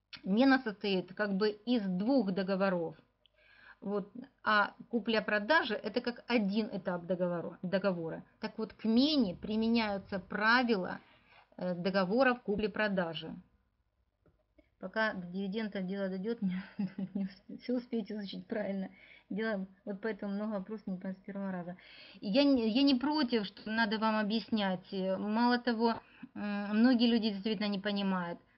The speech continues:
Просто слушайте и всё, спрашивайте. Я, м, готова вам отвечать и постоянно отвечать. Я для этого даже написала брошюру.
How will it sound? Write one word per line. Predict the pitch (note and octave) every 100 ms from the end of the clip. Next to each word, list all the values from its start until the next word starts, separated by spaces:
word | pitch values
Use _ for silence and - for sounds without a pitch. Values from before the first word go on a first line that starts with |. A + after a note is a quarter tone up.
| -
Просто | D4+ C#4+ C#4
слушайте | D#4 D#4+ - A3 G3 A3
и | G3
всё, | G3+
спрашивайте. | G3 - D4 C#4 - G3+ G3+ G3 G#3
Я, | A3+ A#3
м, | G#3+ G3 F#3+ F#3+ F#3 - - -
готова | - F#3+ A3+ - C#4
вам | A3 A#3 A3
отвечать | G#3 G#3+ A3+ - B3 A#3+ -
и | G3+ F#3+
постоянно | G#3 - A3 G3+ F#3 F3+
отвечать. | F3 F3+ - F3 E3+
Я | G3+ A3+
для | A#3 C4
этого | G#3+ G3
даже | F#3+ F#3+
написала | G3+ F#3+ - A3 G3+
брошюру. | F#3+ F#3 - F#3+ F3 F3+